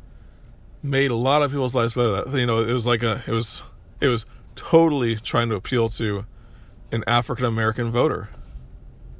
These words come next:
to get them to change their minds about Donald Trump, to get them to go along with him. And I think the reason why he's able to do that right now is 'cause if you look at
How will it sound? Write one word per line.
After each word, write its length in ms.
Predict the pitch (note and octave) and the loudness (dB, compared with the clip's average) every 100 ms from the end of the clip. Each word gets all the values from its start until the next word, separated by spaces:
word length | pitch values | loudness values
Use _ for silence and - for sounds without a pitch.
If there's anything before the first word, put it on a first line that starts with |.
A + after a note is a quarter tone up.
| - - - - - - | -20 -20 -20 -20 -18 -6
to 120 | C#3 | -2
get 160 | A#2+ - | -2 0
them 160 | B2+ | -2
to 80 | G#2+ | -2
change 680 | - - C3 B2+ C3+ B2+ A#2+ | -4 -2 0 0 0 -2 2
their 300 | B2+ B2+ A#2+ | 2 2 0
minds 720 | B2+ B2 C3 A2+ G2+ - - - - - - | 0 0 0 -2 -4 -6 -10 -16 -20 -20 -12
about 260 | - A#2 G2 | -2 0 0
Donald 300 | A#2+ A#2 G#2+ | 2 2 0
Trump, 180 | - A2 | 0 -2
to 60 | A2+ | 0
get 200 | B2 A#2+ | -2 0
them 200 | B2 A#2+ | -2 -2
to 480 | - C3 A#2+ G#2+ G#2 - - - - - - - - - - - - - - - - - - - - - - D3 | 0 2 2 0 -6 -14 -18 -18 -18 -18 -20 -20 -20 -20 -20 -20 -20 -20 -20 -20 -20 -20 -20 -20 -20 -20 -14 -2
go 240 | C#3 C3 B2+ | 2 4 4
along 320 | B2 B2 B2+ | 2 2 0
with 180 | G#2 - | -2 0
him. 300 | C#3+ G2+ G2 - - - - - - - - - - - - | -2 -2 -10 -18 -20 -18 -20 -20 -20 -20 -20 -20 -20 -20 -6
And 100 | - | -2
I 40 | A#2 | 0
think 180 | C#3+ A#2+ | 0 0
the 80 | |
reason 300 | A#2 C3 C#3 | 0 0 0
why 140 | D3 C3+ | 2 2
he's 120 | B2 | 2
able 120 | B2 | 0
to 60 | G#2 | -2
do 220 | G2+ D3 | -2 0
that 180 | D3+ G2+ | 2 2
right 140 | E2+ | -2
now 120 | F#2+ A2 | -2 -2
is 80 | |
'cause 160 | G#2+ B2 | -2 -4
if 140 | C3+ | -2
you 100 | B2 A2 | -2 -2
look 320 | G#2 C#3 - | 0 -2 0
at 300 | C#3+ C#3 | 0 0